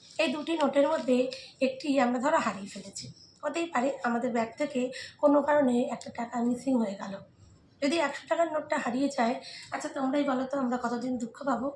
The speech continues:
একদিন, দুদিন, তিন দিন। তো আমরা ভাববো, "থাক, হারিয়ে গেছে, আর কী করবো?" তাই না? কিন্তু এই পাঁচশো টাকার ন-, মানে কচকচে নোটটা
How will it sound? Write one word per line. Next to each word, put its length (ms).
একদিন, 360
দুদিন, 320
তিন 240
দিন। 200
তো 60
আমরা 140
ভাববো, 200
"থাক, 280
হারিয়ে 320
গেছে, 280
আর 160
কী 100
করবো?" 260
তাই 140
না? 160
কিন্তু 280
এই 180
পাঁচশো 340
টাকার 440
ন-, 180
মানে 200
কচকচে 400
নোটটা 600